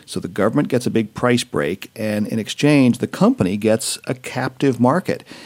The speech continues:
And because wic is such a big customer, it has an outsized impact on the whole formula industry. You know, whichever company has the wic contract in a state tends to get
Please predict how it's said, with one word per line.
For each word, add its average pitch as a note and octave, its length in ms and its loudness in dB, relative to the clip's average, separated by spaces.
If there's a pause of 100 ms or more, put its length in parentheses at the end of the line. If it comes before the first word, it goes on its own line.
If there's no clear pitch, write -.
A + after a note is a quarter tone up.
(380)
And D3 140 2
because C3+ 240 2
wic D#3 260 0
is B2+ 120 2
such C3+ 180 -2
a B2 60 0
big A#2+ 480 0
customer, F2+ 500 -2
it C3 200 -2
has A#2+ 180 2
an A2 80 -2 (100)
outsized A#2+ 500 -2
impact F#2+ 400 -4
on A#2+ 120 0
the A#2 80 2
whole D3 420 0
formula A#2+ 500 0 (120)
industry. C3 640 -2 (300)
You F#2+ 80 -6
know, F#2+ 40 -4
whichever C3+ 320 2
company A#2+ 500 0
has G#2 180 -2
the G#2+ 100 -4
wic A2+ 320 -2
contract A#2 580 -2
in F#2 60 -4
a E2+ 60 -6
state F#2 400 -2
tends G#2+ 220 -4
to G2 80 -8
get F2+ 200 -4